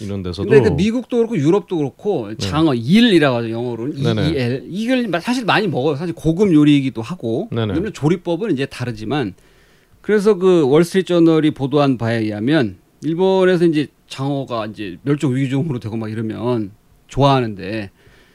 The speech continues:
Speaker 2: 그래서 일본 사람들은 가만히 있지 않습니다. 계속 먹어야 되기 때문에, 고래와 마찬가지로.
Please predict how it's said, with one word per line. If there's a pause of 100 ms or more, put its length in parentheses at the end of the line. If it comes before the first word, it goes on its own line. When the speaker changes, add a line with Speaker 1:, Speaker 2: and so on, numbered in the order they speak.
(180)
Speaker 2:
그래서 (260)
일본
사람들은
가만히
있지
않습니다.
계속
먹어야
되기
때문에,
고래와
마찬가지로.